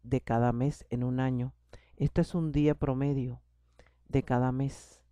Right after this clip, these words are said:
Te va, y de acuerdo a este, a, al, empezando desde que sale el sol hasta que se oculta el sol, las, lo que es lo que,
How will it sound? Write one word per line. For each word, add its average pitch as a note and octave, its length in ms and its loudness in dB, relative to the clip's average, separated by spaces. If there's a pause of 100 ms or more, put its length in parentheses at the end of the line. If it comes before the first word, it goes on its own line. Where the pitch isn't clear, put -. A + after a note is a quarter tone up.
(520)
Te C#3+ 140 6
va, C3 240 6
y C#3 300 4
de C3 120 4
acuerdo C#3 420 0
a D#3+ 40 2
este, C#3+ 400 0
a, G#2 300 0
al, G#2+ 720 -2 (480)
empezando C#3+ 680 0
desde C3+ 500 2
que - 180 -4
sale C#3 240 2
el C#3 80 -2
sol D3+ 240 -4
hasta D#3 240 -4
que A#2 120 -2
se - 140 -8
oculta A#2 360 -6
el A2+ 80 -2
sol, C#3+ 260 -4 (480)
las, C3+ 240 0 (140)
lo B2+ 200 -2
que - 140 -4
es - 140 0
lo D#3 180 0
que, B2 180 -4